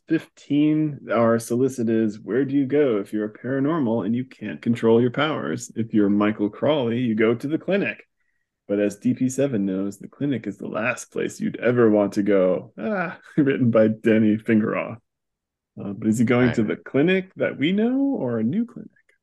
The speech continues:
Speaker 1: That's the question.
Speaker 2: There could, yeah, there could be other clinics too. Um, <laughs> you definitely don't go to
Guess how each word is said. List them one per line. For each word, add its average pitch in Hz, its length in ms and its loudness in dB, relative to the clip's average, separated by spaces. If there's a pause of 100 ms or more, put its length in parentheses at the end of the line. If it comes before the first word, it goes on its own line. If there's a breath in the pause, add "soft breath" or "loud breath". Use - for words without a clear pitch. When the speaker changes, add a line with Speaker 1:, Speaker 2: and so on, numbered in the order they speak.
Speaker 1:
That's 135 260 -10
the - 80 -20
question. - 520 -20 (380)
Speaker 2:
There 80 140 -16 (180)
could, 151 440 -12 (280)
yeah, 101 320 -8
there 117 140 -10
could 113 180 -4
be 110 120 0
other 107 200 2
clinics 110 500 -8
too. 82 320 -6 (540)
Um, 85 640 -6 (760)
<laughs> - 960 -20
you 92 140 -8
definitely 120 540 0
don't 101 340 0
go 107 280 0
to 95 180 -8